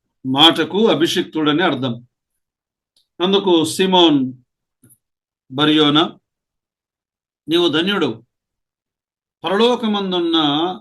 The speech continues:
నా తండ్రి ఈ సంగతి నీకు బయలుపరిచినే గాని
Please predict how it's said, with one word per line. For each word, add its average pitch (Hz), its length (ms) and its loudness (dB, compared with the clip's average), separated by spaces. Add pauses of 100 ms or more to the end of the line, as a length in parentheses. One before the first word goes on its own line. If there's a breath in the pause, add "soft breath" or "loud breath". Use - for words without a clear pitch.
(200)
నా 147 200 -2
తండ్రి 151 560 -2 (1080)
ఈ 147 120 -4
సంగతి 170 440 -2
నీకు 160 260 0
బయలుపరిచినే 147 800 -2
గాని 135 440 -4